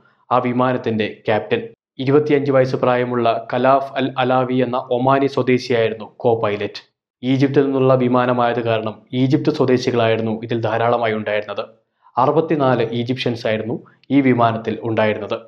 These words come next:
മുപ്പത്തിയാറ് പേർ ബഹ്റിനി സ്വദേശികളായിരുന്നു. പന്ത്രണ്ട് പേർ സൗദി സ്വദേശികളുമായിരുന്നു. രണ്ടായിരം ഓഗസ്റ്റ് ഇരുപത്തിമൂന്നിന് വൈകുന്നേരം ഏഴര മണിക്കായിരുന്നു ബഹ്റിനിൽ ഈ ഒരു അപകടം ഉണ്ടായത്.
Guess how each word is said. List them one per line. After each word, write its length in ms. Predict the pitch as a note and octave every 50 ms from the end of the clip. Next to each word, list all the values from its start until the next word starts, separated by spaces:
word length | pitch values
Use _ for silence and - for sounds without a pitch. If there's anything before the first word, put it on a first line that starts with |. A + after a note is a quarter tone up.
| _ _ _ _ _ _ _ - -
മുപ്പത്തിയാറ് 560 | B2 B2+ C3 - C3 B2 A#2 A#2+ C3 C3+ C3
പേർ 220 | A#2+ A2+ G#2 - - - - -
ബഹ്റിനി 400 | A#2 A#2 A2+ A#2+ A#2 A2 A2 A2
സ്വദേശികളായിരുന്നു. 800 | A2 - A2 G#2+ G#2+ G#2 - G#2+ G#2 G2+ G2 G#2 G2+ G#2 G#2+ - - _ _ _ _ _ _ _ _ _ _ _ _ _ _ -
പന്ത്രണ്ട് 420 | C3+ C#3 C#3+ C#3 E3 D#3+ E3 D#3 D3+
പേർ 180 | - A2 G#2 - - -
സൗദി 440 | - - - A#2+ A#2+ B2 B2+ B2 A2+ A2 - -
സ്വദേശികളുമായിരുന്നു. 880 | - - A#2 A2+ A2+ - - A#2 G#2+ G#2 G2 G2 G2+ G2 G2+ B2 B2 - _ _ _ _ _ _ _ -
രണ്ടായിരം 520 | C#3 C#3+ D3 E3+ E3+ G3+ G3+ G3+ G3+ G3 G3 -
ഓഗസ്റ്റ് 460 | C#3 C#3+ D3 D3 E3 D#3 D#3 - E3 D3+
ഇരുപത്തിമൂന്നിന് 680 | - C#3 C3+ C3+ C#3+ C#3+ C#3+ C#3 C#3 C3+ C3+ C3 C3+ C3
വൈകുന്നേരം 580 | B2 A#2+ A#2 A2 B2 A#2+ A#2+ B2 A#2 A2+ A2 A2 - -
ഏഴര 280 | B2+ A#2+ B2+ C3+ C#3+ C#3+
മണിക്കായിരുന്നു 680 | C#3 B2+ A#2+ A#2+ A2+ - B2 A#2 A2+ A2 G#2+ G#2+ A2 G2+ - - _ _ _ _ _
ബഹ്റിനിൽ 520 | B2 B2+ B2 - C#3+ C3+ C3 B2+ B2+ A#2 G#2+ -
ഈ 120 | B2+ B2 B2
ഒരു 100 | B2+ B2
അപകടം 400 | A#2 A2+ A#2 B2 A#2+ A#2+ A#2 G#2+ A2 - -
ഉണ്ടായത്. 400 | A2+ G#2+ A2 G#2 G2 - A#2